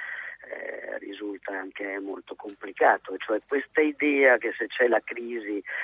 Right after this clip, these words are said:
è colpa dei lavoratori, è colpa di quelli che hanno fatto i sacrifici in questo periodo, che è un tratto che si continua a sentire nella comunicazione del governo, che è indubbiamente,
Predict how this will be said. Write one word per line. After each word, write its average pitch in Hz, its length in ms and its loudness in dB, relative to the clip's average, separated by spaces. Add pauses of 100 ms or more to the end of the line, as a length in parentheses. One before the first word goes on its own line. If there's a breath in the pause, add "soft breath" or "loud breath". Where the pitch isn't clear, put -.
è - 200 -2
colpa 113 580 4
dei 101 460 -4
lavoratori, 107 840 4
è 98 120 4
colpa 104 380 -4
di 95 160 -4
quelli 98 380 0
che 101 220 0
hanno 98 340 0
fatto - 340 0
i 92 40 -2
sacrifici - 640 -6
in 92 100 -4
questo 98 320 -8
periodo, 110 560 0 (520 loud breath)
che 143 200 8
è 143 40 10
un 131 360 2
tratto 151 400 6
che 123 140 2
si 123 140 -6
continua 127 480 6
a 117 120 0
sentire 117 640 0
nella 101 240 0
comunicazione 107 720 -2
del 98 140 -6
governo, 123 500 6
che 104 140 0
è - 20 0
indubbiamente, 104 840 0